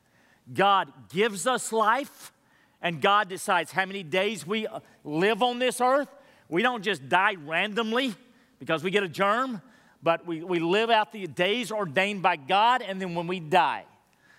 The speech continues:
because God alone has the authority over life and death. And if God chose on one night to take all of the firstborn in the land, He could do it. He's God. He has that prerogative.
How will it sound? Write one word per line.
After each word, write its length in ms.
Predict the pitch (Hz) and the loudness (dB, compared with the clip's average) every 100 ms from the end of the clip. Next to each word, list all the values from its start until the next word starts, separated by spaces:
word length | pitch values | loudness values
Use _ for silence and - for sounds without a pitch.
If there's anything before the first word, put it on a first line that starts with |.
| _ _ _ _ | _ _ _ _
because 360 | 151 202 170 131 117 | 0 0 0 -6 2
God 440 | 190 208 233 233 233 | 4 6 6 4 2
alone 720 | 226 208 226 254 240 156 131 | 0 2 4 4 4 0 -2
has 240 | 160 156 | -2 -2
the 120 | 165 | -2
authority 720 | 175 156 - 233 247 208 165 | -4 -4 -8 0 4 4 0
over 240 | 190 185 180 | -4 -2 2
life 340 | 180 185 196 | 2 2 -2
and 180 | 208 190 | -10 -4
death. 300 | 220 180 113 - _ _ - - - - | 0 0 -2 -12 _ _ -20 -20 -8 0
And 200 | 185 202 | 2 2
if 200 | 143 131 | -4 0
God 360 | 196 240 226 | 4 4 2
chose 840 | - - 302 277 175 226 208 - - _ _ _ | -6 0 2 4 2 -4 -6 -10 -14 _ _ _
on 300 | - 190 180 | 0 0 2
one 340 | 170 220 269 277 | 2 4 2 2
night 540 | 277 233 147 - - _ _ _ _ | 2 2 0 -8 -20 _ _ _ _
to 80 | 175 | -2
take 180 | 202 196 | 0 2
all 220 | 190 233 | 2 2
of 60 | 254 | 0
the 100 | 247 | -2
firstborn 580 | 254 254 185 247 262 | 0 -2 0 2 2
in 80 | 247 | 2
the 80 | 247 | 0
land, 420 | 240 240 185 185 - - | 2 2 2 -4 -8 -4
He 160 | 185 | -2
could 220 | - 233 | 0 -2
do 180 | 220 302 | 0 0
it. 120 | 175 | 0
He's 240 | 139 170 151 | -2 -6 0
God. 360 | 233 247 151 - _ _ _ _ _ _ _ | 4 4 2 -4 _ _ _ _ _ _ _
He 160 | 165 160 | -2 2
has 240 | 190 196 | 2 2
that 200 | 160 185 | -2 -4
prerogative. 540 | 196 202 208 202 147 | -2 0 2 2 -4